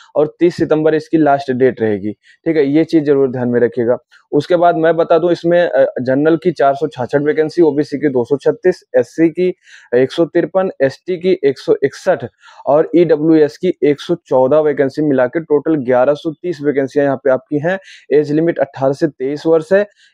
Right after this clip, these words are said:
एससी एसटी को पाँच साल की छूट दी जाएगी, यानी कि उनकी हो जाएगी अट्ठाईस साल। ओबीसी को तीन साल की छूट दी जाएगी, उनकी हो जाएगी छब्बीस साल। ट्वेल्थ क्लास पास होना चाहिए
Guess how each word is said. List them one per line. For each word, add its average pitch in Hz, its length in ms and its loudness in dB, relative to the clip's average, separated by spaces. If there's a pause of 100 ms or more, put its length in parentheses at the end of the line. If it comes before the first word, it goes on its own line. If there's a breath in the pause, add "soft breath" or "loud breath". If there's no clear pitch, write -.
एससी 143 240 0
एसटी 156 260 0
को 147 120 2
पाँच 139 340 -2
साल 151 180 0
की 156 100 -2
छूट 151 280 -2
दी 156 100 2
जाएगी, 160 380 0
यानी 139 200 0
कि 143 100 -4
उनकी 143 260 0
हो 131 140 2
जाएगी 135 260 2
अट्ठाईस 139 500 -2
साल। 180 160 2
ओबीसी 139 420 0
को 151 120 0
तीन 143 240 -2
साल 143 200 -2
की 147 120 -6
छूट 151 220 -8
दी 151 100 -2
जाएगी, 156 200 0
उनकी 151 280 -6
हो 131 120 0
जाएगी 131 240 2
छब्बीस 160 440 -4
साल। 110 140 0 (400 loud breath)
ट्वेल्थ 151 240 -2
क्लास 147 340 0 (100)
पास 123 260 -8
होना 151 120 2
चाहिए 165 320 0